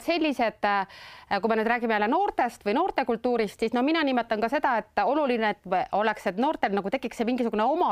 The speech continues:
rou-, ru-, oma ruum, kus nad teevad nagu midagi koos ja sealt tekivad ka, ütleme, inimestevahelised sellised lähedased suhted, mis on siis nagu ka mingi muu potentsiaaliga, et jah, et, et näiteks, äh,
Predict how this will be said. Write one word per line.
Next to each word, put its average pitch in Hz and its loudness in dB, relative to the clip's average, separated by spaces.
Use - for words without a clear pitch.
rou-, 190 0
ru-, 190 -2
oma 262 2
ruum, 160 0
kus 233 0
nad 233 -4
teevad 311 0
nagu 196 0
midagi 226 -4
koos 302 0
ja 220 0
sealt 349 0
tekivad 285 0
ka, 240 2
ütleme, 262 -2
inimestevahelised 240 0
sellised 233 0
lähedased 226 0
suhted, 233 -2
mis 226 0
on 233 0
siis 226 -4
nagu 220 0
ka 208 0
mingi 247 0
muu 262 2
potentsiaaliga, 180 0
et 233 0
jah, 240 0
et, - -2
et 190 0
näiteks, 214 -2
äh, 185 0